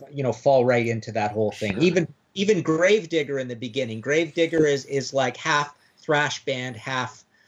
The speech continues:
Speaker 1: half power metal band in a way. So you don't, you know, some of these bands, they, they fall out of the definition due to their vocals. And then,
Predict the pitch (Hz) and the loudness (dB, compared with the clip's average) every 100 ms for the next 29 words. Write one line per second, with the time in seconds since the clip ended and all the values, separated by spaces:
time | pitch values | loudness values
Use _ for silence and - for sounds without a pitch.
0 | _ _ - 135 120 - 233 220 123 113 | _ _ -4 -4 -4 0 4 4 4 -2
1 | 110 113 104 104 104 104 101 98 113 156 | -2 -4 -6 -6 -6 -4 -4 -4 0 2
2 | 151 160 190 180 - _ _ - 175 151 | 4 6 4 4 -2 _ _ -2 2 4
3 | 147 190 202 180 170 - 160 156 151 135 | 4 2 4 2 2 0 0 0 -2 -6
4 | _ _ 156 151 151 156 - 196 170 156 | _ _ 0 2 0 -2 2 4 4 4
5 | 170 202 165 143 143 135 147 135 131 - | 4 4 2 0 -2 -6 -8 -8 -8 -6
6 | 131 117 - - 143 131 120 117 104 156 | -8 -10 -14 -6 -2 -2 0 0 4 2
7 | 190 101 98 - - _ _ - 170 180 | 2 -4 -8 -10 -14 _ _ -4 0 2
8 | 180 | 2